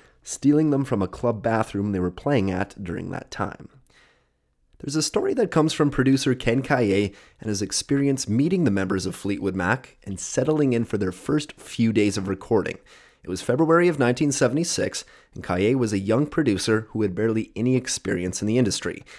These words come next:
He was hired by Fleetwood Mac after the members were impressed at his job remastering a track from their previous album, Rhiannon.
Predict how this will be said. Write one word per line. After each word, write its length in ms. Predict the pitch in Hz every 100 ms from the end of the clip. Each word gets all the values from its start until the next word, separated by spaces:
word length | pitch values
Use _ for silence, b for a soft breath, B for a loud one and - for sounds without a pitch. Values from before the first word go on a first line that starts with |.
| B
He 120 | -
was 140 | - -
hired 260 | 135 170
by 120 | 92
Fleetwood 360 | - 104 90 92
Mac 360 | 90 92 127 - -
after 180 | -
the 80 | 101
members 280 | 107 147 165
were 120 | -
impressed 440 | 175 - 127 131 131
at 100 | 117
his 120 | 110
job 320 | - 117 101
remastering 800 | 107 104 120 156 156 - 110 98
a 20 |
track 460 | - 95 202 208 -
from 160 | 104
their 100 | 98
previous 420 | 92 175 120 95
album, 400 | 92 92 98 107 101 b b b
Rhiannon. 580 | 104 117 101 90 -